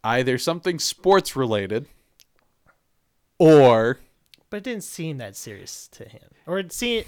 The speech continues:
Speaker 1: It
Speaker 2: it seemed
Speaker 1: seem-
Speaker 2: more serious than sports.
Speaker 1: Yeah, that's why I was thinking it's like,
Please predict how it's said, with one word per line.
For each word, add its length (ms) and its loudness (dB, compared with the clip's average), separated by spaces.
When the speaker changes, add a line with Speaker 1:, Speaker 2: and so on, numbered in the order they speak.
Speaker 1:
It 140 -6
Speaker 2:
it 60 2
seemed 240 2
Speaker 1:
seem- 60 0
Speaker 2:
more 180 4
serious 360 -4
than 120 -12
sports. 500 -18
Speaker 1:
Yeah, 240 0
that's 260 -2
why 140 6
I 20 8
was 100 2
thinking 280 -6
it's 120 -12
like, 160 -6